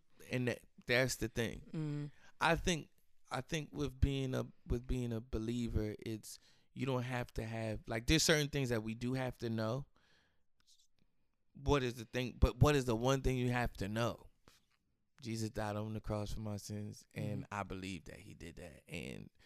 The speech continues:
Speaker 2: he died on the cross for my sins, and I believe it. Like, that's the one thing you have to know. Everything else is, like, I'm not gonna say it's extracurricular. It's, you should know as you continue to grow in relationship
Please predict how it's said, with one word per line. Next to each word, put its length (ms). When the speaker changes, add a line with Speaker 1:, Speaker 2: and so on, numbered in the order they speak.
Speaker 2:
he 100
died 160
on 80
the 60
cross 180
for 80
my 140
sins, 360
and 160
I 120
believe 360
it. 220
Like, 260
that's 220
the 80
one 240
thing 160
you 100
have 200
to 80
know. 180
Everything 460
else 280
is, 180
like, 300
I'm 120
not 140
gonna 120
say 200
it's 120
extracurricular. 1080
It's, 280
you 200
should 300
know 200
as 220
you 80
continue 400
to 100
grow 300
in 180
relationship 1080